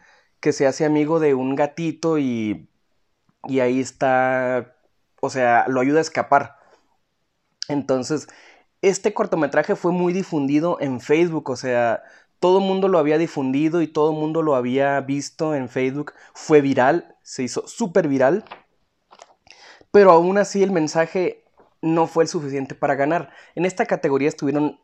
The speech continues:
películas muy, muy buenas, que se llamó, bueno, cortometrajes animados muy buenos más bien.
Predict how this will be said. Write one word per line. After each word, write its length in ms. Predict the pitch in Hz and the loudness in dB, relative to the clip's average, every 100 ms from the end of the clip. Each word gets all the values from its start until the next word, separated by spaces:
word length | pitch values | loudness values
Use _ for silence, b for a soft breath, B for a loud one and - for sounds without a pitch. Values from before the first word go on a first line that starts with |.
| _ | _
películas 440 | 135 139 143 160 | -2 -2 -2 -2
muy, 180 | 151 156 | -2 -2
muy 160 | 156 147 | -2 -2
buenas, 460 | 131 139 226 - | 0 0 -2 -6
que 140 | - 139 | -14 -10
se 120 | 131 | -4
llamó, 460 | 117 131 170 - _ B B B B | -2 -2 -4 -8 _ B B B B
bueno, 220 | 139 123 | -2 -2
cortometrajes 640 | - 113 123 117 170 185 170 | -4 -6 -4 -2 -2 -2 -4
animados 380 | 143 135 139 | -4 -2 -2
muy 120 | 143 127 | -2 -2
buenos 260 | 117 123 | -2 -2
más 180 | 120 113 | -4 -4
bien. 240 | 110 143 | -4 -4